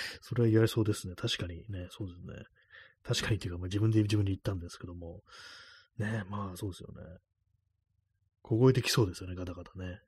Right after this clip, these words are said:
まあ、あの、サーファーの人たちはね、あれですからね、ウェットスーツとか、こう着てるわけですからね。そういうのと比べられないですからね。ほんと素のまんまで入るってなったらね。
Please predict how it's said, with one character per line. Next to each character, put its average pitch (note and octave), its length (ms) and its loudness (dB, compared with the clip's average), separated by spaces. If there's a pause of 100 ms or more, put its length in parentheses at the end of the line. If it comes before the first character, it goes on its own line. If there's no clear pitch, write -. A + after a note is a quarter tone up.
(140)
ま F2+ 160 -6
あ、 F2+ 140 -8
あ F2 40 -10
の、 F2+ 420 -8
サ - 180 -2
ー G#2 40 0
フ G#2 80 2
ァ A#2 40 6
ー - 20 4
の A2+ 80 4
人 - 220 0
た A2 60 2
ち - 80 -4
は E2+ 80 -8
ね、 F2+ 100 -6
あ F2 120 -4
れ F#2 80 -6
で F#2+ 60 -6
す - 80 -16
か - 120 -12
ら - 80 -12
ね、 F2 100 -12
ウ F#2+ 100 -6
ェ G#2 60 -6
ッ - 20 -10
ト - 100 -14
ス - 160 -4
ー - 20 0
ツ - 100 -4
と - 80 -8
か、 - 200 -14 (520)
こ - 160 -6
う - 40 -10
着 - 40 -12
て A#2+ 120 6
る A2 60 6
わ A2 100 4
け G#2 100 -4
で F2+ 80 -8
す - 80 -12
か - 100 -10
ら F2+ 140 -12
ね。 F2+ 260 -8 (160)
そ - 160 -2
う G#2 40 4
い - 20 2
う G2+ 60 2
の G#2 180 -2 (100)
と - 160 -10
比 G#2+ 160 0
べ A2+ 80 0
ら G#2+ 100 2
れ G#2 60 0
な G#2 100 0
い - 20 -2
で F#2 60 -4
す - 80 -12
か - 100 -12
ら F2 100 -12
ね。 F2 100 -10
ほ F#2+ 100 -10
ん - 20 -10
と G2 100 -10
素 - 220 -4
の A2 80 2
ま A2+ 120 4
ん A2+ 60 4
ま A2+ 100 4
で F#2+ 60 -6
入 F2+ 140 -6
る - 60 -10
っ - 40 -20
て - 100 -12
な F2+ 80 -10
っ F2 40 -18
た - 120 -10
ら F2+ 120 -14
ね。 F#2 260 -10